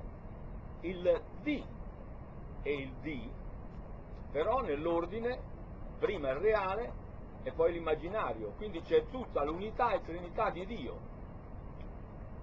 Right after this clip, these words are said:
nei due versi, perché Buddha parte proprio con la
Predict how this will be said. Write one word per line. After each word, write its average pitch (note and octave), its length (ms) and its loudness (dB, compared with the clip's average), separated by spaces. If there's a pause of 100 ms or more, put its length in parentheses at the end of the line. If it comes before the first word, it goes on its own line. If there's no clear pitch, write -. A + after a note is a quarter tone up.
nei E3 220 -4
due G#3+ 400 8 (280)
versi, - 520 0 (180)
perché - 360 -4 (140)
Buddha E3+ 520 -2 (840)
parte F#3 420 2
proprio C#3+ 480 2
con C3+ 220 2
la B2+ 140 0